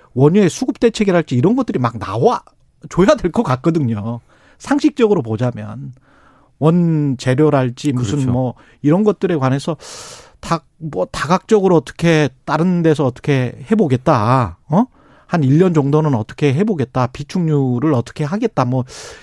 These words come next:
Speaker 1: 이런 것들이 축축축 나와야 될 것 같거든요. 공급
Speaker 2: 근데
Speaker 1: 쪽에 있어가지고.
Speaker 2: 원유도 문제지만
Speaker 1: 예.
Speaker 2: 국제 농산물 가격 있지 않습니까?
Speaker 1: 그렇죠.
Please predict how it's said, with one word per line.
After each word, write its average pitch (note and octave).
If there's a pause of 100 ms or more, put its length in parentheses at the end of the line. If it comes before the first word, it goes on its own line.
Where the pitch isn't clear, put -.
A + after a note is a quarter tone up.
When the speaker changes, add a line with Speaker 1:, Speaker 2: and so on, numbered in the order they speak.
(120)
Speaker 1:
이런 F#3+
것들이 B3 (140)
축축축 -
나와야 C3+
될 C#4
것 A#2+
같거든요. A2
공급 D#3
Speaker 2:
근데 B2 (160)
Speaker 1:
쪽에 A#2+
있어가지고. A2+ (240)
Speaker 2:
원유도 D3
문제지만 G2
Speaker 1:
예. A#2+ (140)
Speaker 2:
국제 -
농산물 F#3
가격 F2
있지 D#2+
않습니까? E2+
Speaker 1:
그렇죠. A2+